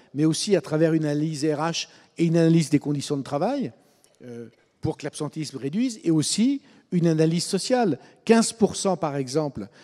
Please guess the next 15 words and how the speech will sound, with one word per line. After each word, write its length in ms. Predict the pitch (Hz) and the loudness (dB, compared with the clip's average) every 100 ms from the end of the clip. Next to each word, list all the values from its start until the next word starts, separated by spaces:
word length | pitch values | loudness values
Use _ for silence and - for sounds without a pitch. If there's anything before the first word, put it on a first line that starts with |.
| - - | -16 -2
de 60 | 147 | 0
l'absentéisme 720 | 151 - 147 180 233 226 180 | 0 -2 -4 -2 -2 -2 -2
est 80 | 147 | -2
le 100 | 147 | -2
fait 340 | - 180 156 | -4 -6 -4
de, 300 | 139 131 123 - _ - | -2 0 -2 -8 _ -6
de 220 | 131 139 | -4 -4
salariés 520 | - 165 147 165 233 | -2 -2 -2 -2 -4
qui 120 | - | -4
ont 60 | 156 | -6
des 120 | 147 | -4
parents, 420 | - 151 160 214 - - _ _ - | -2 -4 -2 -4 -6 -20 _ _ -12
qui 100 | 147 | -6
sont 200 | - 190 | -2 0
aidants 460 | 196 170 170 170 | 2 2 2 0